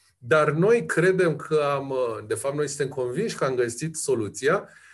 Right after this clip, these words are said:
și vă prezentăm această soluție sub forma unui nou produs educativ care se numește Independent Financiar de la idee la rezultat. Este un curs, așa cum probabil că v-ați obișnuit.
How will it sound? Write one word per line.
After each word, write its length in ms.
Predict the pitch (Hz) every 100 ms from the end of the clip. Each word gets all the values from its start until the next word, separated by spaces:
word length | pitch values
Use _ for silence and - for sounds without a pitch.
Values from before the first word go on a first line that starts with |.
| _
și 440 | - - - 214 151
vă 240 | 143 165
prezentăm 640 | 180 175 160 147 151 196 196
această 420 | 156 170 165 160
soluție 480 | - 143 180 - 151
sub 300 | - 143 -
forma 560 | - 170 165 156 135
unui 680 | - 139 139 139 131 117 -
nou 420 | 104 123 165 190
produs 680 | 165 165 139 160 160 - - _
educativ 720 | 135 135 131 123 104 131 202 - - - -
care 260 | - 160 165
se 160 | 165
numește 520 | 156 143 165 165 - 165
Independent 800 | 139 143 139 135 135 127 180 165
Financiar 640 | 170 147 120 - 143 135
de 120 | 120
la 140 | 120 113
idee 400 | 113 117 143 127
la 160 | 117
rezultat. 760 | 113 104 107 87 123 190 - - _
Este 360 | 139 156 - 160
un 220 | 160 165
curs, 460 | - 139 - - - _ _
așa 320 | - 110 139 131
cum 160 | 127
probabil 460 | 123 120 131 131 -
că 180 | 127 107
v-ați 480 | 117 110 - - 113
obișnuit. 680 | 104 117 113 104 107 160